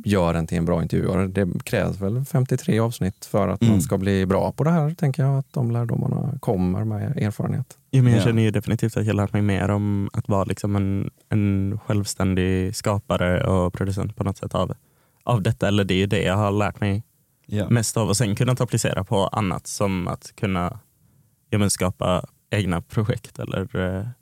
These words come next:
Speaker 3: arbeta
Speaker 2: Mm.
Speaker 3: med andra uppgifter, men att kunna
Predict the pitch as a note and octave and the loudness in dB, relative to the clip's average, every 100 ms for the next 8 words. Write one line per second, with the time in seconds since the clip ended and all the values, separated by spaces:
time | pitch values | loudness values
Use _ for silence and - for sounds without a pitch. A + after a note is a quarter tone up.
0 | _ - G#2 - G#2+ A2 A2 G#2+ G2+ F#2 | _ -4 -2 -4 -8 -6 2 4 4 2
1 | _ _ - G2+ F#2 F#2+ F#2 - G#2 - | _ _ 0 0 2 0 0 0 -2 -2
2 | A2 G#2+ - G#2 G#2 G2+ G2 - - - | -4 -6 -2 0 2 2 -2 -8 -12 -2
3 | G#2+ G2 F#2 F#2 | 2 4 2 0